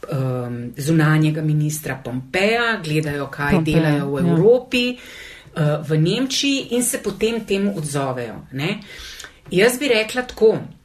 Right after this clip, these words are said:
Speaker 1: zelo veliko smo govorili o Sulejmani-, Sulejmani. Em, v tem, eh, avtomobilu, v tem konvoju, omenjala si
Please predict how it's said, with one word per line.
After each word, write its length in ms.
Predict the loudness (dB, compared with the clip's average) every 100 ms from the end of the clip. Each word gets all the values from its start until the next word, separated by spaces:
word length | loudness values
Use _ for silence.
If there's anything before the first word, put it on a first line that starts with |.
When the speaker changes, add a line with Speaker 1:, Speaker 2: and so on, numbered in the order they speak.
| -8 -2
Speaker 1:
zelo 460 | 0 2 8 8
veliko 340 | 6 -2 -4 -4
smo 200 | -4 -2
govorili 500 | -2 -2 -2 0 -2
o 80 | -4
Sulejmani-, 920 | -8 -2 2 2 0 -2 -4 -6 -8
Sulejmani. 880 | -6 -2 -2 -2 -2 -2 -6 -8 -8
Em, 600 | -2 0 0 0 -4 -8 -12 -10
v 200 | -2 -2 0
tem, 340 | 2 4 4 0 -6 -6
eh, 100 | 0 2 2 2 2 -2 -2
avtomobilu, 920 | 0 0 0 0 0 -2 -2 0 0
v 120 | -2
tem 260 | -4 -4 -4
konvoju, 540 | -2 -2 2 2 2
omenjala 500 | 0 0 0 0 -2
si 200 | -4 -6